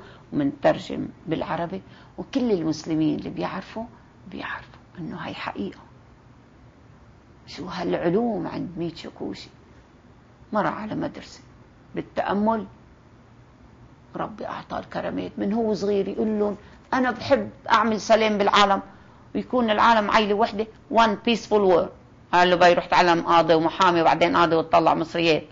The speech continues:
راح على المدرسة وتعلم، وتعلم international law. جاب له الشهادة لبيه. قال له: "أنا ما بدي هيك".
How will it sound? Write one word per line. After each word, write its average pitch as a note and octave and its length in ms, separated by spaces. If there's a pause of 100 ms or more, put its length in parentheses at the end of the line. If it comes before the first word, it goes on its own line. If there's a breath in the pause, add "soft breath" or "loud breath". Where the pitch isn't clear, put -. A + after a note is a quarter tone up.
(640 soft breath)
راح B3 160
على F#3+ 80
المدرسة F3+ 440
وتعلم، F#3 540 (320 loud breath)
وتعلم F#3 460
international E3 1200
law. D3 140 (480)
جاب F3+ 260
له F3+ 60
الشهادة E3+ 420
لبيه. F3+ 340 (1040 loud breath)
قال A#3 80
له: - 120
"أنا B3 80
ما C4+ 140
بدي G3 360
هيك". G3 140